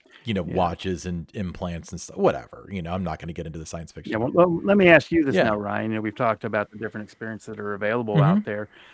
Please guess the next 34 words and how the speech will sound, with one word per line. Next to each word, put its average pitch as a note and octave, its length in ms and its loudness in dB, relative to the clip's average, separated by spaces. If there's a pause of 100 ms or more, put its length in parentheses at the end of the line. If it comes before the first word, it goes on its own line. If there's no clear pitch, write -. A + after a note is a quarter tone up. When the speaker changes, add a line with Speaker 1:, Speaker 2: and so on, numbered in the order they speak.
(240)
Speaker 2:
Uh, G2 300 0 (260)
you G#2+ 160 -4
know, G2+ 160 0
you've, A2 280 -4
you've A#2 220 -2
done A2+ 160 4
it B2 80 2
both G2+ 320 -4
ways. G#2 380 -2
You've, G#2+ 240 -6 (200)
uh, G2 200 -8
visited G#2 480 -4
parks, A2 560 -4
uh, F#2+ 360 -8 (120)
you - 180 -10
know, G2+ 220 -6
the, G2+ 220 -6
the A2 140 -4
traditional A2+ 580 0
Speaker 1:
Right. G2+ 100 6
Speaker 2:
way, A2+ 220 -2 (360)
and A2 140 -6
then G2+ 120 -2
you've A2 180 0
had A2+ 240 4
that A2 120 2
opportunity A2 720 0
to G#2 60 -16
go, A2 500 0
you A2 140 -4
know, G2 380 -6
whether A2+ 440 2
it's, - 300 -10
uh, A2 260 -6